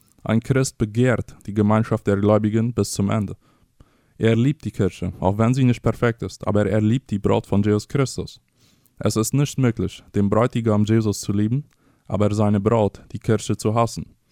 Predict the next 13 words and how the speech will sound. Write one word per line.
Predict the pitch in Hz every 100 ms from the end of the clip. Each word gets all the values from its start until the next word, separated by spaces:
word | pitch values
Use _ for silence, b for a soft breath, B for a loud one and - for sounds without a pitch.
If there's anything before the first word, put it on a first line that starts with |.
| _ _
Dies | - 113
ist | 110
unmöglich. | - 123 117 101 92 - _ b b b b b
Wer | 110 110
Jesus | 131 151 143 113
liebt, | 131 - - -
der | 107 104 104
wird | 120 127 98
auch | 104
seine | 101 104
Braut | 98 101 104
lieben. | 107 104 90 - _ _ _ _ _ _ _ _ _ b b b b
Zusammenfassend | - 120 147 131 - 104 110 110